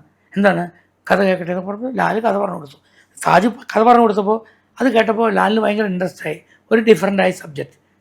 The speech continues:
ചെയ്താൽ കൊള്ളാമെന്നൊക്കെ ആഗ്രഹം. ഏഹ്, രണ്ട് മൂന്ന് ദിവസം കഴിഞ്ഞപ്പോ താജിനോട് ചോദിച്ചു, "അത് എപ്പോഴാണ് ഷൂട്ട് ചെയ്യാൻ പോണത്?" "അത് ഉടനെ തുടങ്ങും, അടുത്തത് അതാണ് ചെയ്യാൻ പോണതെന്ന്." "അപ്പൊ എനിക്ക് ആ റോൾ ചെയ്യുന്നുണ്ട്,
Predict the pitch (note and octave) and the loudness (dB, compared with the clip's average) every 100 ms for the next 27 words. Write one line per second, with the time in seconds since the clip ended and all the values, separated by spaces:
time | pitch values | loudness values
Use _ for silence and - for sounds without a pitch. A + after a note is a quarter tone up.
0 | _ - F3+ G3 G3+ G3 F#3 F3+ F3 D#3+ | _ 0 4 4 2 0 0 -4 -8 -10
1 | D#3 - - _ _ _ - - - A#3 | -10 -10 -16 _ _ _ -10 -8 -6 -8
2 | B3 G3+ A3 A#3 A#3+ A#3 A3+ A3 G#3+ A3 | -6 -2 0 2 2 2 0 -2 -2 -4
3 | A3 - _ _ - F#3 G3 G#3+ A3+ G3+ | -4 -10 _ _ 0 2 4 2 0 -2
4 | F#3 G#3 - - G3+ F3 G#3+ F#3+ F3+ F3+ | -2 -4 -4 -4 0 2 0 -2 -6 -4
5 | E3+ E3 _ _ - G3+ A#3+ A#3+ A#3+ G#3+ | -6 -10 _ _ -6 -2 0 0 2 0
6 | G3+ E3+ E3 A#3 G#3+ F#3 F#3+ F3 E3+ D#3 | 0 -6 -4 2 4 4 2 -2 -8 -10
7 | C#3+ C3+ C3+ _ _ _ _ - D#3+ E3 | -14 -14 -20 _ _ _ _ -8 -6 -6
8 | - - - D3 D#3 C#3+ C#3 | -12 -20 -20 -14 -12 -10 -12